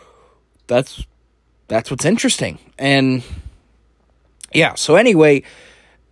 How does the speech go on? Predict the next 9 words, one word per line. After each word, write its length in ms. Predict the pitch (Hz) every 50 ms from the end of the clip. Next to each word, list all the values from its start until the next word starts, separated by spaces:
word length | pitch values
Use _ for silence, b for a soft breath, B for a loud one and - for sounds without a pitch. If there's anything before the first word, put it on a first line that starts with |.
| _ _ _ _ _ _ _ -
look, 280 | - 175 170 135 120 -
there 160 | 156 180 185
could 160 | - 220 185
be 80 | 185 175
players 340 | - 190 180 180 175 156
down 240 | 143 165 147 151 151
the 60 | 143
board 500 | 135 113 143 139 143 151 147 151 156 151
that, 340 | 135 139 135 131 127 120 -